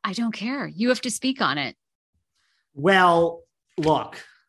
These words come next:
Speaker 2: I, love is a
Speaker 1: Go
Speaker 2: strong
Speaker 1: on.
Speaker 2: word. L-, love is, love is a strong word. Okay. Um,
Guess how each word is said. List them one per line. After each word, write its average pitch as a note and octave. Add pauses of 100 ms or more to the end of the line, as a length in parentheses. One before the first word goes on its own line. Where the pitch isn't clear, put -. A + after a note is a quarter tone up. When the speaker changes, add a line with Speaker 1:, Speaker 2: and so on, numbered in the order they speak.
(800)
Speaker 2:
I, C#3
love E3+
is C#3+
a C3+
Speaker 1:
Go G#3+
Speaker 2:
strong F#3+
Speaker 1:
on. F#3+
Speaker 2:
word. G#2+ (120)
L-, C#3+
love E3
is, F3 (240)
love F3
is F3+
a C#3
strong C3
word. G#2 (220)
Okay. C3
Um, C3+